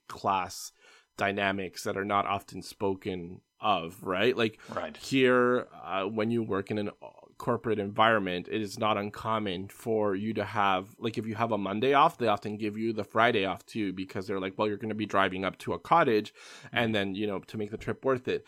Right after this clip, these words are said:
Speaker 1: But that is not the reality that everybody here has, and especially
Speaker 2: No.
Speaker 1: because as more immigrants have come into Canada, like myself, like other people, um,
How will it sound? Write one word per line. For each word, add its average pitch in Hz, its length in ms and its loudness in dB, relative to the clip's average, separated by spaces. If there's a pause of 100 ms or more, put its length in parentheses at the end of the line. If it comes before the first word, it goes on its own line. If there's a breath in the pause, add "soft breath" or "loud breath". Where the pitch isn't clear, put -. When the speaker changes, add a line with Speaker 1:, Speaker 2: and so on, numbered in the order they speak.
(180 loud breath)
Speaker 1:
But 120 120 -2
that 170 140 4
is 190 100 -8
not 170 180 0
the 160 80 -4
reality 104 440 4
that 98 180 -2
everybody 165 440 0
here 92 260 -4
has, 95 260 -2
and 107 160 -4
especially 160 420 -2
Speaker 2:
No. 135 60 -4
Speaker 1:
because 123 320 -4 (920)
as 127 120 -4
more 156 240 4
immigrants 151 420 0
have 113 140 -6
come 107 200 -6
into 107 600 -6
Canada, 107 520 0
like 104 220 -4
myself, 123 500 4
like 104 140 -4
other 104 160 -2
people, 117 400 -8 (480 loud breath)
um, 110 460 2